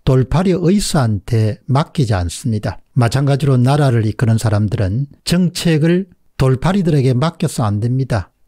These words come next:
돌팔이들은 주로 이념이나 이데올로기나 자신의 경험이나 감각에 따라가지고 정책을 펴니다. 이론적으로 충분히 검증되고 세월을 두고 경험적으로 검증된 그런 정책이나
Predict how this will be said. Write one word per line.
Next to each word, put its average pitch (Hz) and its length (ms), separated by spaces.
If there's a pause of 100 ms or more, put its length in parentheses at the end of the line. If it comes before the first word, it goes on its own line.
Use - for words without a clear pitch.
돌팔이들은 156 680
주로 151 300
이념이나 139 920
이데올로기나 147 880 (160)
자신의 147 460
경험이나 127 580
감각에 131 680
따라가지고 123 640
정책을 117 520
펴니다. 98 480 (220)
이론적으로 180 600
충분히 185 560
검증되고 113 1000 (160)
세월을 139 560
두고 143 300
경험적으로 139 800
검증된 101 720 (160)
그런 113 280
정책이나 123 920